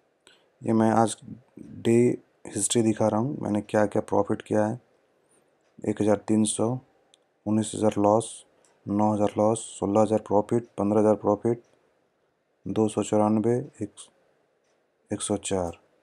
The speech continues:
एक हज़ार चार। तो ये डे हिस्ट्री है, मैं, और ये एक्टिव पोजीशन है। मैंने अभी कुछ नहीं है, पाँच, पाँच डे पूर-, पाँच ट्रेड हो गया है।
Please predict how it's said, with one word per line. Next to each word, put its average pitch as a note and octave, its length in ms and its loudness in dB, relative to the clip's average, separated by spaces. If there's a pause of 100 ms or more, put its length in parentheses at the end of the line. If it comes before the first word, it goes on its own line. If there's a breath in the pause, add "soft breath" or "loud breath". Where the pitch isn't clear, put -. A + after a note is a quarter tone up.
(840)
एक G2 80 -4
हज़ार G2+ 160 2
चार। F2 320 -8 (2750 loud breath)
तो A2 460 2
ये A2 140 2
डे A2 220 2
हिस्ट्री A2 360 0
है, A#2+ 140 -2 (840)
मैं, G#2 280 0
और - 800 -12
ये G#2 100 4
एक्टिव G2+ 280 -2
पोजीशन G2+ 280 0
है। G2+ 60 -2
मैंने G2+ 360 0
अभी G2+ 260 0
कुछ - 460 -10
नहीं G#2+ 160 4
है, A2 60 4
पाँच, A2 420 4
पाँच G#2+ 380 0
डे A2 160 2
पूर-, G#2+ 320 0 (500 soft breath)
पाँच A#2+ 320 4
ट्रेड A#2 220 6
हो A2 140 4
गया G#2 180 4
है। B2 180 -2